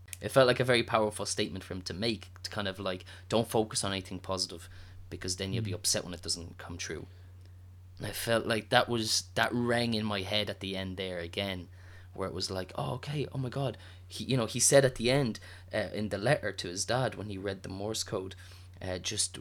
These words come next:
Speaker 1: you know, "We'll buy the house, and then all you have to do is just come up the stairs, and you'll see us
Speaker 2: Yeah.
Speaker 1: in the garden."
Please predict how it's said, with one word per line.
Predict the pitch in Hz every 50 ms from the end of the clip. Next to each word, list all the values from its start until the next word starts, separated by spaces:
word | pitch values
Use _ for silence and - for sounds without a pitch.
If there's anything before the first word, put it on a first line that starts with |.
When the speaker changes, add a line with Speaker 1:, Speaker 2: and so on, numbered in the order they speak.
| -
Speaker 1:
you | - -
know, | 90 92 90
"We'll | 87 101 104
buy | 95 - 110 113
the | 110 104
house, | 98 104 98 95 - 95
and | 95 95
then | 95 92
all | - 95 104 107
you | 110 110
have | 107 -
to | - 101
do | - 101 107 104
is | 90 -
just | - - 131 - -
come | - - 95
up | 101 107 -
the | - 143
stairs, | - - 156 170 175 127 - - - - - - - - - - - - -
and | - -
you'll | - -
see | - - - 120
us | 104
Speaker 2:
Yeah. | 101
Speaker 1:
in | - 123
the | 110
garden." | - 98 92 92 90 90 -